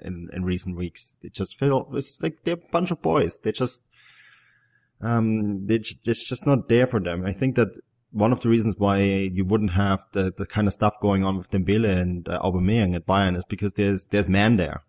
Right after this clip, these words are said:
in the dressing room that would have addressed him and said, like, "Look, you can't do this. You're playing for Bayern. You can't, you can't cr-, create a circus here. That's not possible." You know, um, I, I feel like sometimes that's something that's very important for squad compos-,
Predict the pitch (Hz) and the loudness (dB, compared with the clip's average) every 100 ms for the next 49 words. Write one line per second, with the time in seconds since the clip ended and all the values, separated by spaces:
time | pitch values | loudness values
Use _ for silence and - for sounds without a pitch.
0 | _ _ _ - 95 87 107 110 104 90 | _ _ _ -2 0 2 4 4 4 0
1 | 87 90 90 90 90 95 98 - 87 85 | 0 0 0 0 0 2 2 2 -2 -2
2 | - 85 85 85 87 - - - 98 - | -2 -4 -2 0 0 0 -12 -2 0 4
3 | 90 85 82 64 - - - _ _ - | 4 4 -2 -4 -8 -12 -18 _ _ -6
4 | 87 104 95 92 87 82 76 80 - 90 | 6 6 6 4 4 4 2 -4 -6 -4
5 | - 95 90 82 _ _ 98 - 95 95 | 4 4 4 -2 _ _ -10 0 4 4
6 | 90 - 92 87 - _ - 104 95 95 | 2 0 0 0 -6 _ -4 0 2 0
7 | - 98 - 90 - 82 85 85 98 85 | 0 -2 0 -4 -6 -8 -8 -2 -2 0
8 | 87 80 82 78 - - _ _ _ _ | 0 0 -2 -12 -12 -16 _ _ _ _
9 | 87 85 85 - _ _ _ _ - 82 | -6 -6 -6 -12 _ _ _ _ -12 -8
10 | 82 85 - - - - 135 139 113 - | -6 -4 -4 -4 -6 4 6 8 6 4
11 | 127 123 123 104 104 - 113 113 107 98 | 2 4 2 4 2 2 2 4 4 4
12 | - 110 117 - 110 - - 98 - 98 | 4 4 4 4 4 4 -2 -6 -2 -4
13 | - 98 92 87 | -2 -6 -6 -8